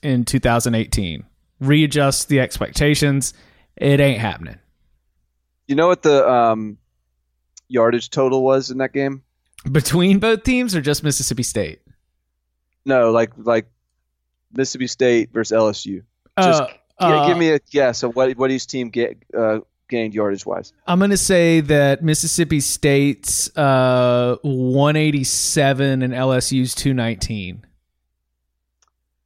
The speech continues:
Speaker 2: L S U had two hundred seventy yards of offense.
Speaker 1: All right.
Speaker 2: Mississippi State had four hundred sixty-five.
Speaker 1: What?
Speaker 2: No, no, no, no, no, no. I was looking at, <laughs> no,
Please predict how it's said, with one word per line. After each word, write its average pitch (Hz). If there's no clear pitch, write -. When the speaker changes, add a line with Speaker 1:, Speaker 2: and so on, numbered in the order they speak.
Speaker 2:
L 127
S 147
U 170
had 147
two -
hundred 156
seventy 139
yards 117
of 104
offense. 98
Speaker 1:
All 135
right. 120
Speaker 2:
Mississippi 156
State 165
had 143
four 143
hundred 135
sixty-five. 104
Speaker 1:
What? 220
Speaker 2:
No, 127
no, 120
no, 110
no, 110
no, 104
no. 107
I 120
was 127
looking 160
at, 147
<laughs> -
no, 131